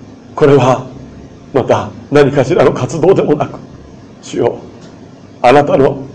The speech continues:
あなたへの愛のゆえに、そしてあなたが私を愛してくださるがゆえに、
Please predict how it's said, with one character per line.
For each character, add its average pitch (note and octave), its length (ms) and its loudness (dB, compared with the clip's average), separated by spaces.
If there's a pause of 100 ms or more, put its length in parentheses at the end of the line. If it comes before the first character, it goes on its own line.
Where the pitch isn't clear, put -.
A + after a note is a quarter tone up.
(100)
あ D3 80 4
な D3 100 6
た E3+ 160 6
へ D#3 100 6
の F3+ 240 0
愛 D#3 200 4
の F#3+ 120 2
ゆ D#3+ 100 2
え D3 40 0
に、 C#3+ 220 -8 (160)
そ G3+ 100 4
し F3+ 80 6
て F#3+ 80 8
あ F3+ 60 8
な A3 80 6
た G3+ 80 6
が F#3+ 80 10
私 G3+ 320 6
を - 200 2
愛 A3 160 8
し G#3+ 80 4
て - 60 0
く G3 80 4
だ G#3 100 6
さ A3+ 120 4
る G3+ 80 4
が G#3 100 6
ゆ G#3 240 6
え - 20 8
に、 - 360 2